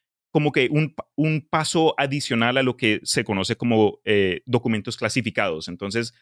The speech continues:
trató de empujar de que todas esas investigaciones que estaban patrocinando quedasen no clasificados, pero un paso más de documento clasificado, ah, algo que obviamente, pues, no terminó siendo el caso,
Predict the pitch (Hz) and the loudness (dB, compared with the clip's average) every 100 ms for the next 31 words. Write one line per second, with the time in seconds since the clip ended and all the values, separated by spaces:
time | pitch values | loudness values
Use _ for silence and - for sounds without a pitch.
0 | _ - 117 - 131 143 151 117 104 123 | _ -4 -2 2 2 2 0 -2 -2 -4
1 | 127 127 139 139 156 156 151 143 139 113 | -2 2 2 2 0 0 0 -2 -2 -2
2 | 107 98 - 123 98 101 - 127 - 135 | -2 -6 -6 -4 -2 -2 -4 -4 -4 -6
3 | 127 113 101 104 127 175 _ _ _ _ | -4 -2 0 0 -2 -6 _ _ _ _
4 | _ _ _ _ 123 117 120 143 143 135 | _ _ _ _ 2 2 2 -2 -4 -2
5 | 139 160 170 151 175 139 190 175 139 - | -2 0 0 0 0 0 0 2 2 0
6 | - 120 - 151 156 151 147 - 135 131 | 0 0 -2 -4 -6 -6 -6 -4 -4 -2
7 | 127 117 - 110 98 90 90 90 85 87 | -2 -4 -8 0 0 0 -4 -6 -10 -12
8 | - 87 90 - 76 65 - 92 90 82 | -12 -10 -10 -6 -6 -6 -8 -6 -6 -6
9 | - - 101 101 101 85 87 92 92 90 | -10 -6 -6 -6 -6 -6 -4 -8 -12 -14
10 | 87 85 - _ _ _ _ - 107 101 | -14 -14 -18 _ _ _ _ -4 0 0
11 | 110 107 95 92 101 110 180 165 160 | 0 -2 -2 -2 -2 0 0 0 -4